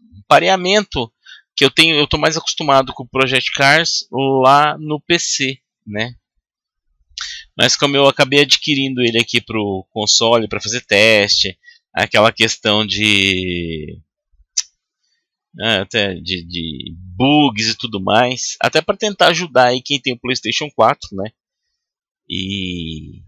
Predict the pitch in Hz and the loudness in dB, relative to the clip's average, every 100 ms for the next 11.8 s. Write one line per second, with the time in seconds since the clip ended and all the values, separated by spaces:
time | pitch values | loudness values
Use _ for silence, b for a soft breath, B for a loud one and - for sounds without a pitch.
0 | - _ - 107 107 131 117 117 107 - | -20 _ -6 -2 0 -2 0 -2 0 -2
1 | 110 107 107 98 110 - 104 98 92 85 | -2 -4 -6 -6 -6 -2 -4 -2 -6 -8
2 | 90 _ _ 90 110 123 _ _ _ B | -14 _ _ -4 -4 -4 _ _ _ B
3 | B B _ _ 98 98 104 - 101 92 | B B _ _ -8 -6 -4 -4 -6 -6
4 | 98 - 98 92 95 - 95 90 90 _ | -8 -6 -6 -6 -8 -4 -4 -6 -12 _
5 | _ - 92 87 85 85 85 92 101 _ | _ -16 -12 -10 -10 -12 -14 -20 _ _
6 | _ _ _ _ _ _ _ _ 98 95 | _ _ _ _ _ _ _ _ -6 -2
7 | 95 - - 104 139 - - B B B | -2 -2 2 2 2 -4 -10 B B B
8 | 143 156 - 165 170 120 120 135 165 - | -4 -2 -4 -2 -2 2 2 2 0 -8
9 | _ _ - - 131 147 135 127 127 107 | _ _ -12 -8 -2 -2 -2 0 0 0
10 | 120 131 113 131 117 147 131 120 127 143 | 0 0 0 0 -2 -4 -2 -2 -2 -2
11 | 127 113 117 117 113 110 98 110 | -4 -4 -8 -6 -4 -2 -2 -4